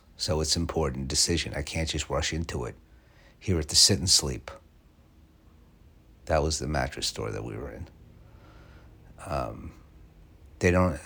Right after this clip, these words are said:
well, I think they, well, the Mattress Firm is the other one that used to be Sleepy's that, uh, I, I was always intrigued by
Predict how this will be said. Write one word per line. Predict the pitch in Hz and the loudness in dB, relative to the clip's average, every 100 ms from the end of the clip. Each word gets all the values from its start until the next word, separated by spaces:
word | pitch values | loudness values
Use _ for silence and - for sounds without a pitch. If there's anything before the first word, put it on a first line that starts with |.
| 104 101 - | -8 -10 0
well, | 98 117 | 6 6
I | 110 | 6
think | 110 135 | 4 4
they, | 107 95 - - - - | 6 6 4 -8 -14 -4
well, | 110 - - - - - - | -2 -4 -10 -14 -14 -16 -6
the | - - - - - | -6 -6 -12 -18 -2
Mattress | 110 95 104 98 - | 8 8 8 4 2
Firm | - 101 95 78 87 - - - - - - - | 6 6 8 4 0 -4 -14 -20 -20 -18 -18 -8
is | 92 76 | -4 -2
the | 67 76 | 2 4
other | 76 71 | 4 2
one | 53 55 64 - - - | 0 -2 -4 -10 -10 2
that | 71 60 - - - - - - - - - | 4 4 0 -12 -20 -20 -20 -20 -20 -20 0
used | 95 87 - | 4 6 4
to | |
be | 76 73 | 0 2
Sleepy's | - 85 87 - 62 60 - - - | 4 6 4 4 0 0 -2 -4 0
that, | 85 76 65 - - - | 4 6 4 -4 -10 -6
uh, | 73 - | -4 6
I, | 98 | 6
I | 92 82 95 | 6 6 6
was | 95 | 8
always | 98 104 92 | 8 8 6
intrigued | 92 - - 80 76 | 4 0 2 0 0
by | 60 57 85 | 0 0 0